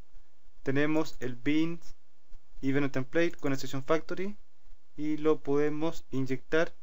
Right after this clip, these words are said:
usando Auto Widget en nuestros dao. Y ya con eso podemos utilizar el Event Template.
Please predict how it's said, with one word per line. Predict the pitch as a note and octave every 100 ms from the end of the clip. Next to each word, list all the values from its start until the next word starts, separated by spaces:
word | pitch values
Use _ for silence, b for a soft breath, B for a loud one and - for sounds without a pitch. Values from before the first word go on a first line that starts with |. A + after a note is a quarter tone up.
| - - - - - - - - - - - - -
usando | C3 - C#3 C#3 D3 C3
Auto | C3 B2+ -
Widget | C3 C#3+ D#3+ F3 - - - -
en | C3 C3
nuestros | C#3+ C#3+ - - C#3 D3 - -
dao. | - B2+ D3+ G#2+ F#2+ - - - - - - - - - - - - -
Y | B2+ C3
ya | C#3
con | C3+
eso | C3+ C#3
podemos | C3+ C#3 C#3 C3+ C3+ - - - -
utilizar | B2 - - - - - - -
el | A2 A2
Event | A2 A2+
Template. | - G2+ -